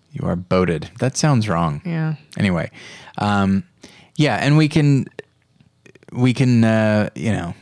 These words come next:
Speaker 1: bemoan what Survivor has become, but that is part of it now. It's, I think people,
Speaker 2: Yeah.
Speaker 1: the,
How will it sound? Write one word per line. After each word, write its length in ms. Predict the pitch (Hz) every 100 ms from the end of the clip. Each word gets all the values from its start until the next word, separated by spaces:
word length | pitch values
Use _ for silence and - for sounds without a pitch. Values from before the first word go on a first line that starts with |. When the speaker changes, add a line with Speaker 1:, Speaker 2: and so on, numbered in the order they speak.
| - - _ _ _ _
Speaker 1:
bemoan 520 | 113 104 101 98 95
what 220 | 95 95
Survivor 500 | - 98 92 92 92 87
has 180 | 92
become, 520 | 85 90 - 95 87 95
but 180 | 92
that 180 | - 95
is 140 | 92 92
part 280 | - 98
of 100 | 92
it 80 | 82
now. 340 | 85 82 82 101
It's, 340 | 95 - - -
I 140 | 190
think 180 | 190 190
people, 440 | 208 190 196 190
Speaker 2:
Yeah. 60 | 180 - - - - -
Speaker 1:
the, 380 | 104 98 87